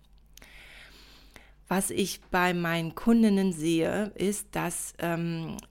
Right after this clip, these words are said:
der Moment, in dem sie ihr eigenes Erfolgsmodell entwickeln, sehr, sehr viel verändert, wenn nicht sogar alles, weil das einfach so ein Bewusstwerden ist, was, ähm, dich wieder in deiner Entwicklung auf eine ganz andere Stufe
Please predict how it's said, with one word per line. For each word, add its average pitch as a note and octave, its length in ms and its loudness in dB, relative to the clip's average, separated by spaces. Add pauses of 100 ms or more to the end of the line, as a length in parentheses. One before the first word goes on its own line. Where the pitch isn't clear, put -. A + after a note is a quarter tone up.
der E3+ 100 -2
Moment, F3+ 520 2
in D#3+ 200 -4
dem F#3 240 2
sie F3+ 300 -4
ihr E3 340 -6
eigenes A3 520 0
Erfolgsmodell D#3 720 -2
entwickeln, F#3 420 -4 (540)
sehr, D#3 460 6
sehr D3 300 -2
viel - 300 -6
verändert, - 720 -8
wenn E3+ 180 0
nicht F3 160 0
sogar D3+ 460 -2
alles, D3 460 -4 (180)
weil F3 240 0
das F3 180 -4
einfach F3+ 300 -4
so - 100 -10
ein E3 200 -4
Bewusstwerden E3 960 -2
ist, - 280 -6 (420)
was, E3+ 540 -2
ähm, E3+ 320 -6
dich E3 260 -6
wieder E3+ 260 -4
in D#3+ 80 -4
deiner D#3+ 260 -6
Entwicklung E3+ 440 -4
auf - 120 -8
eine E3 100 -8
ganz E3 300 -4
andere D#3+ 680 -4
Stufe - 480 -8